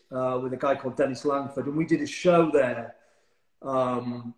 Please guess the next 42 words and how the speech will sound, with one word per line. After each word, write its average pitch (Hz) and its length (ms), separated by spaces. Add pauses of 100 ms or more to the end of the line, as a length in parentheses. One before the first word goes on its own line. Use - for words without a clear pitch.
in 143 160
Sydney 170 420
for 143 160
Hair 139 200
Expo. 127 600 (1000)
And 156 140
the 147 60
show 190 520
at 180 80
the 160 80
time, 147 640 (100)
and, 147 80 (100)
and 143 120
Mike 180 260
Easter 151 220
came 143 300
out, 139 380
who 139 160
was 131 120
a - 40
choreographer, 135 800 (640)
and 135 80
his 123 120
wife, 180 340
funny 143 160
enough, 131 220
was 131 120
in 139 80
the 127 60
show 143 240
as 135 180
well. 151 140
I 135 60
remember 143 260
Caroline 139 640 (100)
and, 135 360
and 135 280
Anthony, 156 540
Sasha, 143 580
myself, 139 680
Gary 156 300
France. 143 680